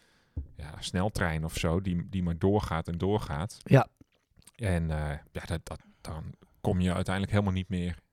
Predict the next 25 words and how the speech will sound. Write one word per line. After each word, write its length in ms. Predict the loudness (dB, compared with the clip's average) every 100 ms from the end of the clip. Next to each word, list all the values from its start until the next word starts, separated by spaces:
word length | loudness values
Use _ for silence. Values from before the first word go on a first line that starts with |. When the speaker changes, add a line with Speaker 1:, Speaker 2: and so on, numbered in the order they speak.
| _
Speaker 1:
tot 180 | -8 -4
rust, 300 | 0 0 0
kom 180 | 0 2
je 60 | 4
niet 120 | 4
meer 280 | 2 0 -2 0
bij, 260 | 2 2
tot 200 | 0 -4
ontspanning. 540 | -4 -4 -2 0 -2 -2
Speaker 2:
Nee, 220 | 2 4 6
want 200 | 4 6
echt, 480 | 8 8 6 -2 -20 _ _
Speaker 1:
Ja. 120 | 2 8
Speaker 2:
echt 260 | 8 8
goed 240 | 8 6 6
even 400 | 10 10 8 6
vervelen, 540 | 4 6 6 6 6
even 240 | 8 10
helemaal 400 | 10 10 6 4
uit, 280 | 6 8 8
even 220 | 6 4
saai. 540 | 2 2 2 2 -4 -8 -20 _ -8
Speaker 1:
Precies. 580 | -6 -4 -6 -6 -2 6
Speaker 2:
Superbelangrijk. 960 | 8 8 6 6 4 2 0 -2 -8 -6
Speaker 1:
Ja. 180 | -6